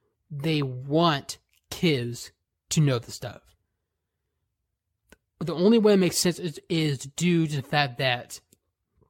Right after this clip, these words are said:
A, it is a religion and they want to grow their numbers. And B, with the L G B T Q, uh, kind of ideology, there's kind of a link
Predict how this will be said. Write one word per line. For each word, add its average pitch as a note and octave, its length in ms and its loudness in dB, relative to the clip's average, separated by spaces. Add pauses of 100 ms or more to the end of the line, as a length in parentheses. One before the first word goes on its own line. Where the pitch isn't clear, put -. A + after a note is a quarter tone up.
(580)
A, D#3 460 -2 (960)
it F3+ 140 2
is E3+ 140 0
a C3+ 60 -6
religion C#3 380 -4
and F3 80 -4
they B2 80 -2
want B2+ 260 -4
to C#3 60 -8
grow C#3 280 -2
their C3 160 -4
numbers. C#3 560 -4 (1400)
And F#3 260 2
B, D3+ 480 2 (1120)
with E3+ 300 0
the G3+ 80 -4
L F3+ 100 0
G F3 100 -4
B F#3 220 -6
T G3+ 240 -4
Q, E3 300 -4
uh, D#3+ 160 -2
kind E3+ 200 -2
of D3 140 -4
ideology, C#3+ 800 -2 (920)
there's F#3+ 200 0
kind G#3 180 2
of F#3 80 0
a F3 60 0
link E3 600 0